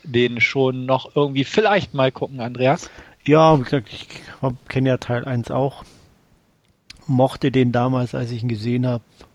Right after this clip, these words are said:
Speaker 2: mehr als du.
Speaker 1: Mhm.
Speaker 2: Und, ähm, hab den aber auch schon ewig nicht mehr gesehen, weiß nicht, ob das immer noch so der Fall wäre.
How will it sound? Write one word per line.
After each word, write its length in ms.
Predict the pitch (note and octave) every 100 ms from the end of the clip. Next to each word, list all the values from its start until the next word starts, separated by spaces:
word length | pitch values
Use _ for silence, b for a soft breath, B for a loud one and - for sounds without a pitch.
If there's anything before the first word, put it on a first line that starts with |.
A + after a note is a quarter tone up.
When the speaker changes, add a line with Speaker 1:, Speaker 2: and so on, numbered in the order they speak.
| B B B B B
Speaker 2:
mehr 300 | D3 D3+ E3
als 220 | D#3 C#3+
du. 280 | - E3 F3+ B B B B B -
Speaker 1:
Mhm. 300 | C3+ E3 F#3+ -
Speaker 2:
Und, 480 | C3 C3 C3 B2+
ähm, 580 | C#3 B2 B2 A#2+ B2 A#2+ G#2+ b _ B B B
hab 220 | C3 -
den 160 | C3 A#2
aber 180 | A2+
auch 140 | A2 A2+
schon 220 | - C3
ewig 280 | B2 A2+ A2+
nicht 220 | A2 -
mehr 100 | A2+
gesehen, 400 | A2 G#2 A2 A2
weiß 240 | G#2 A2
nicht, 180 | C3 G#2+
ob 160 | A2+ -
das 200 | A2+ -
immer 200 | A#2+ A#2+
noch 180 | A2+ G#2
so 180 | B2+
der 140 | A2+ G#2+
Fall 360 | - A#2 B2
wäre. 460 | A#2 C3 C#3+ D3+